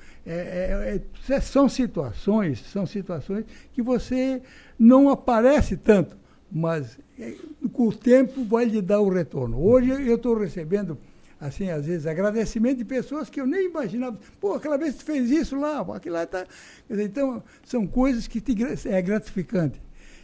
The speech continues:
E essas obras estruturais,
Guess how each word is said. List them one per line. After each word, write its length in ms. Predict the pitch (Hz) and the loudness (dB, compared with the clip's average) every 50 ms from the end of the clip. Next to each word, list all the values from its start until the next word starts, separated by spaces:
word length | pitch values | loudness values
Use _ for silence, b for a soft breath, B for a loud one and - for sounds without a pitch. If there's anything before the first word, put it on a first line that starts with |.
| b b - | b b -6
E 640 | 285 311 320 339 349 - 339 320 285 214 - 156 170 196 - - - - b b b b b b b b b _ - | -4 -2 -2 -2 -2 -2 -2 -2 -2 -4 -4 -6 -10 -16 -20 -20 -20 -20 b b b b b b b b b _ -6
essas 400 | - 208 170 - 196 170 151 175 | -2 -2 0 2 2 2 2 4
obras 280 | 196 190 156 156 139 | 4 2 2 0 -4
estruturais, 800 | 143 135 - - 151 131 - 156 147 170 196 208 170 139 117 - | -4 -6 -6 -6 -10 -8 -4 -2 2 2 4 4 2 0 -2 -4